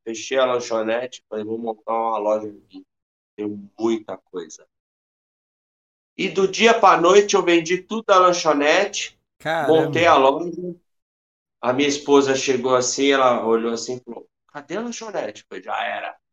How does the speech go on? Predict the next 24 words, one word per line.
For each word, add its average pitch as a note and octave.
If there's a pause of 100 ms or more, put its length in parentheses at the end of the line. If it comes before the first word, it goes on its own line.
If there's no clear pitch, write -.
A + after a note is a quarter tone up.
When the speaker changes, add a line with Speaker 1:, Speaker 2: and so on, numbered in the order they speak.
(220)
Speaker 2:
<laughs> -
Speaker 1:
Super F#3
Anos E3
Oitenta C3
agora. G2+ (500)
Ela G#3
falou, C4
"Como D4+
Super B3
Anos A3+
oitenta?" G#3+
Eu -
falei, A#2
"Ó, G#2
loja B2
retrô." D#3+ (840)
Ela C#3+
falou, F3+
"Quem C#4
vai A3+
querer G3+
esses G3
cacareco F3
velho? B2+